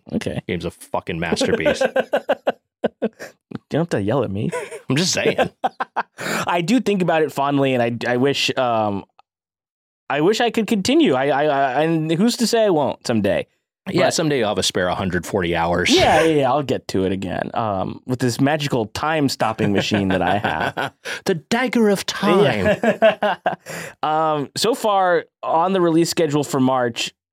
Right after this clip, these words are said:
Speaker 2: We should mention we're looking at Polygon's list. That's what
Speaker 1: Yes.
Speaker 2: we're, that's what the two of us are using just as, like, a,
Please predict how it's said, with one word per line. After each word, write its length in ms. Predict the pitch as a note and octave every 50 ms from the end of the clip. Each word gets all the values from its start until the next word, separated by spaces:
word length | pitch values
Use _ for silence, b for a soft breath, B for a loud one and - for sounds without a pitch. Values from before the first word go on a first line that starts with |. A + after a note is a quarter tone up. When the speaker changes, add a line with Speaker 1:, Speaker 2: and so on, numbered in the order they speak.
| _ _ _ _ _ _ _ _ _ _ _ _ _ - -
Speaker 2:
We 80 | E3
should 140 | E3 - G#3
mention 200 | G#3+ G3 - F#3+
we're 140 | E3+ D3+ D#3
looking 240 | G3 F#3 - F#3 D3+
at 100 | B2 -
Polygon's 720 | - D3 C#3+ C#3 C#3+ B2+ A#2 A2+ G#2+ G2 F#2+ F#2 - -
list. 480 | F2+ F2+ E2 - - - - - -
That's 200 | - - C3+ -
what 60 | B2
Speaker 1:
Yes. 80 | - G#2
Speaker 2:
we're, 120 | A#2 G#2+
that's 220 | G2+ G#2 A2+ - -
what 80 | A2+
the 80 | F#2 G#2+
two 220 | F#2 - - A2
of 80 | G#2 F#2+
us 180 | G2 F2+ - -
are 40 |
using 320 | F#2+ F#2 F#2+ F2 G2+ F#2 F2
just 180 | F2 F2+ -
as, 160 | - F2 D#2+ -
like, 160 | E2+ - -
a, 240 | E2 D#2+ D#2+ D#2